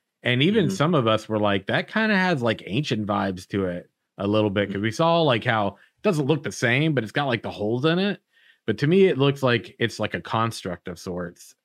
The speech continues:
Speaker 1: uh, either like a golem or, or like an elemental. So I'm, like, torn between the two. Um,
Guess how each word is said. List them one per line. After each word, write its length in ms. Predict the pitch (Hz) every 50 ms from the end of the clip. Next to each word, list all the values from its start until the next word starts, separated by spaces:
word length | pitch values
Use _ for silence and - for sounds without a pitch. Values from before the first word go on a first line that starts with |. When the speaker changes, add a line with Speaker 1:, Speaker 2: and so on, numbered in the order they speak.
| _ _ _ _ _ _
Speaker 1:
uh, 280 | - 98 101 90 - - - - - _ _ _ _ _ _ _ _ _ _ _
either 260 | - 139 143 139 147 139
like 180 | 127 123 -
a 60 | 110
golem 420 | 101 98 110 113 110 107 107 107 101
or, 380 | 98 98 95 92 92 90 - _ _
or 260 | - 98 98 95 90
like 220 | 90 98 101 98 -
an 80 | 98 -
elemental. 680 | 92 98 101 101 92 90 87 80 80 87 78 69 - _ _ _ _ _ _ _ _ _ _ _ _ _
So 100 | - 120
I'm, 160 | 117 - 131 143
like, 220 | 143 131 113 -
torn 260 | - - 123 117 110
between 300 | 107 101 - - 107 104
the 100 | 98 95
two. 460 | 85 - 101 92 90 85 82 82 101 - _
Um, 400 | 104 101 101 101 95 92 92 90